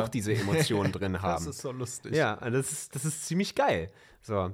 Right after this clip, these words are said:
Speaker 1: das ist
Speaker 2: Ja.
Speaker 1: ein echt, echt guter Film. So, und man heult dazwischen. Man geht wirklich eine Achterbahn der Gefühle durch. Man lacht. Ekeln tue ich mich nicht tatsächlich. Aber, ähm,
Speaker 2: Ja.
Speaker 1: so,
Speaker 2: Ja.
Speaker 1: es, man lacht, man weint, äh,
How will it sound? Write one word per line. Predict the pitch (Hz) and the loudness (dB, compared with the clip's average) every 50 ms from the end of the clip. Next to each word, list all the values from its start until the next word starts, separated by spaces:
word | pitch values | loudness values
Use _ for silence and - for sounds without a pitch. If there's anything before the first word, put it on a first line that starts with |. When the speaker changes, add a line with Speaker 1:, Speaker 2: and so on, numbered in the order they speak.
| - - _ | -6 -12 _
Speaker 1:
das | - - | -10 -2
ist | 139 | 0
Speaker 2:
Ja. | 165 175 | 0 0
Speaker 1:
ein | - | 2
echt, | 190 262 277 - - - | 2 0 0 0 -2 0
echt | 190 196 220 - - | 2 2 2 0 -4
guter | - 202 226 220 220 208 | -4 -4 2 2 2 2
Film. | - - 226 196 110 87 85 101 - _ | 4 4 4 4 4 4 0 -4 -8 _
So, | 123 107 110 104 95 | -6 -2 0 2 2
und | - - 170 208 240 - - | 2 4 4 4 4 4 2
man | 147 151 139 135 | 2 2 4 6
heult | 147 151 143 123 - - | 6 6 6 6 4 0
dazwischen. | 98 - - 98 85 - - 90 | -2 -2 -4 -6 -8 -6 -4 0
Man | 95 117 135 151 - _ 156 - - - | 0 0 0 -2 -6 _ -18 -18 -6 0
geht | - 170 180 151 139 | 0 0 0 2 -2
wirklich | 170 180 - 151 - | -2 -2 -2 -2 0
eine | 151 - | 0 0
Achterbahn | 160 170 - - 160 147 143 139 | 0 0 0 2 4 4 6 6
der | 135 135 | 6 4
Gefühle | 131 127 - - 135 117 101 82 | 2 2 2 0 0 0 0 -2
durch. | 85 78 76 - | -4 -6 -6 -4
Man | 95 98 107 | -4 -2 4
lacht. | 135 185 220 - - - - - _ _ _ _ _ _ _ - | 4 4 4 4 0 -8 -18 -20 _ _ _ _ _ _ _ -4
Ekeln | 147 - - 160 143 131 - | -2 0 2 2 0 0 0
tue | - 123 107 | -4 -6 -4
ich | - | -2
mich | 104 92 | -4 -4
nicht | 101 90 85 - - | -4 -4 -6 -8 -10
tatsächlich. | - 80 - - 73 71 78 - - - _ _ - - - - _ | -10 -10 -10 -10 -12 -14 -14 -16 -16 -20 _ _ -20 -20 -20 -2 _
Aber, | 113 110 113 113 123 127 | 6 8 10 8 8 8
ähm, | 117 113 113 110 110 104 104 | 6 4 4 4 2 2 0
Speaker 2:
Ja. | 127 127 113 104 101 | 0 0 0 0 0
Speaker 1:
so, | 104 110 101 95 92 92 95 - _ _ _ | 0 0 0 2 0 -2 -4 -6 _ _ _
Speaker 2:
Ja. | - 113 110 107 - - - - - - - | -10 -10 -10 -10 -14 -12 -12 -12 -12 -12 -6
Speaker 1:
es, | - 110 101 98 104 104 | 0 0 0 0 2 0
man | 104 107 | 0 4
lacht, | 113 131 160 - - - - 131 | 6 4 4 4 2 -6 -4 -2
man | 120 110 | 0 2
weint, | 107 110 113 117 117 110 - - - - | 4 4 4 4 2 -2 -4 -10 -14 -8
äh, | 107 98 92 92 90 92 | -6 -4 -2 -2 -2 -4